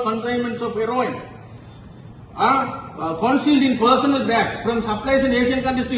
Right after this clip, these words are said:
intermediary contact persons in the Middle East, North Africa, South Africa, Western countries. சரி, operation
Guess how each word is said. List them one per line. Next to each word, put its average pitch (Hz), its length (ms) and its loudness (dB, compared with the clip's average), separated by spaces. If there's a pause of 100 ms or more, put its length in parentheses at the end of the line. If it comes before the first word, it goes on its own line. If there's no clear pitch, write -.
intermediary 254 560 0
contact 247 320 -2
persons 240 240 0
in 240 80 -2
the 226 80 -2
Middle 262 220 0
East, 151 140 2 (400)
North 269 200 0 (100)
Africa, 220 280 0 (200)
South 240 180 0 (100)
Africa, 226 280 0 (140)
Western 262 360 -2
countries. 208 340 2 (520)
சரி, 247 240 2
operation 262 460 4